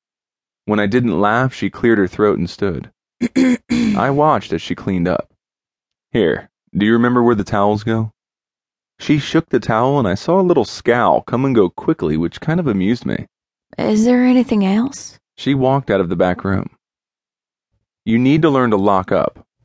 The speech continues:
Speaker 1: Follow me. I could have sworn I heard her let out a puff of air in protest, but when I turned around, she gave me that same sweet southern little girl that landed her ass in this position.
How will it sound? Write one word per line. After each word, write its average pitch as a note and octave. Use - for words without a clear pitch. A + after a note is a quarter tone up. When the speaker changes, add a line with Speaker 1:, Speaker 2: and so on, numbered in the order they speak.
Speaker 1:
Follow B2
me. D#2
I A2+
could -
have C#3+
sworn A2+
I E2+
heard G#2+
her F#2
let G2
out F#2
a D#2+
puff -
of G#2+
air A#2
in F2+
protest, G#2
but -
when G2+
I F#2+
turned G#2
around, F2+
she -
gave E3+
me E3
that A#2+
same B2
sweet A#2
southern A2
little G#2+
girl G2
that F2
landed F#2
her F2
ass E2+
in F2
this F2
position. -